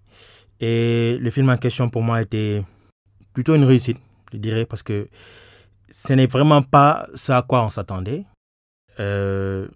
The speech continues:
mais bon, contrairement à Fama, moi, je ne regrette pas la fin, parce qu'il ne s'agissait vraiment pas de montrer le Joker ou ce qu'il allait en faire, parce que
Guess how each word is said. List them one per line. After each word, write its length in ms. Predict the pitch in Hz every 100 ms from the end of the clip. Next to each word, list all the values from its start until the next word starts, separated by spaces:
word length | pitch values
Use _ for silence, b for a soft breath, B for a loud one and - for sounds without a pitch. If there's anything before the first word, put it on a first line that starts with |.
| _ _
mais 80 | 113
bon, 180 | 104 98
contrairement 380 | 95 113 127 120
à 40 | 113
Fama, 240 | 110 110
moi, 160 | 110 127
je 80 |
ne 60 | 120
regrette 220 | 110 110
pas 260 | - 120 123 -
la 180 | 117 101
fin, 240 | - 110 - B B B B B
parce 120 | 110
qu'il 100 | -
ne 40 |
s'agissait 220 | - 117 117
vraiment 280 | 120 131
pas 160 | 131 127
de 100 | 117
montrer 520 | 113 113 113 123 117 - _ _ _ _
le 160 | - 110
Joker 400 | 110 117 120 120
ou 60 | 107
ce 80 | 107
qu'il 120 | 113
allait 120 | 107
en 120 | 104
faire, 240 | 104 117 123
parce 140 | 110
que 200 | - 107